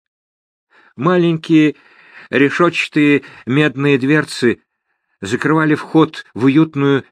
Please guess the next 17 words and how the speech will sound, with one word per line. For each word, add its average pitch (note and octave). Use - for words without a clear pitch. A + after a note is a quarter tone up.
пещерочку. -
Она G#2+
пустовала. D2+
Туда F3+
мы C#3
решили C#3
замуровать G2+
королеву. D2+
На G#2+
бумажке C#3+
мы B2
выписали D3
три B2+
буквы: G2+
«В, B2+
Т, A2+
Ш». -